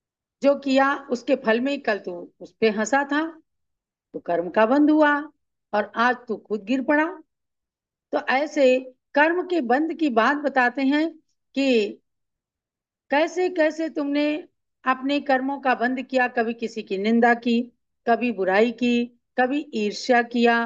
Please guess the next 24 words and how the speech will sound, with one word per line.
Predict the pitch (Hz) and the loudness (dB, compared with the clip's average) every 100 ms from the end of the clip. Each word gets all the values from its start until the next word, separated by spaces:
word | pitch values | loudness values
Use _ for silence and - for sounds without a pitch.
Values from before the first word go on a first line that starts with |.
| 233 _ _ _ - | -6 _ _ _ 0
तो | 277 330 359 - _ _ _ _ _ _ _ _ | 2 2 -4 -14 _ _ _ _ _ _ _ _
कर्म | 285 339 359 - | 2 4 2 2
के, | 294 302 - - _ _ _ _ - | 2 2 0 -8 _ _ _ _ -2
आठ | 247 311 - | 0 0 -2
कर्मों | 269 254 262 285 | 0 0 0 -2
के | 277 262 254 | 0 0 2
एक | 233 240 | 0 0
सौ | - 269 | 0 -2
अड़तालीस | - 214 196 214 277 349 | 0 -4 0 0 0 -4
प्रकृतियों | - 240 240 226 277 269 | -8 -4 -2 -2 0 0
में | 240 170 - _ _ | 0 -4 -10 _ _
कभी | 214 208 | -4 -4
ज्ञानावरण | 202 180 180 208 269 294 294 | -4 -2 2 2 2 0 2
कर्म | 285 285 | 0 0
का | 285 269 | 0 0
बंद | 262 254 254 | 0 -4 -4
किया, | 247 247 240 - _ _ | -2 -2 -2 -18 _ _
कभी | 214 226 | -4 -4
दर्शनावरण | 190 160 - 214 240 269 277 | -6 -6 -6 -2 0 2 -2
कर्म | 269 269 262 | 0 0 2
का | 262 247 | 0 0
बंद | 247 240 | 0 -4
किया, | 240 240 233 233 - _ _ - | -2 2 2 0 -12 _ _ -4
कभी | 254 294 254 131 147 | -2 -2 -6 -12 -20